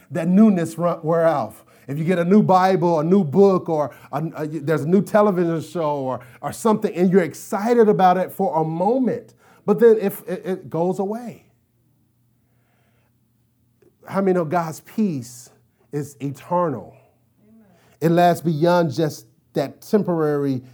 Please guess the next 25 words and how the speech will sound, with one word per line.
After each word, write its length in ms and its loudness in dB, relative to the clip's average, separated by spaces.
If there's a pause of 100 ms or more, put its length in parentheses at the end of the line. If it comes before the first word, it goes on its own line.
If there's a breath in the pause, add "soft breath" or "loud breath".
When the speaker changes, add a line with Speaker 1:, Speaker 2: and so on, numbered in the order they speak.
(680 soft breath)
Speaker 1:
peace. 460 -2
Ma-, 260 0
money 400 2
cannot 360 -2
give 200 0
us 140 -4
peace. 600 -10 (360 soft breath)
Um, 380 -2 (180 soft breath)
um, 400 0
marriage 500 2
can't 220 -2
give 200 2
us 120 -2
peace. 540 -6
Um, 200 -2
careers 680 2
can't 260 -4
give 160 0
us 140 -4
peace. 520 -6 (260 loud breath)
Relationships 840 2
can't 240 -2
give 160 0
us 120 -4
peace. 460 -6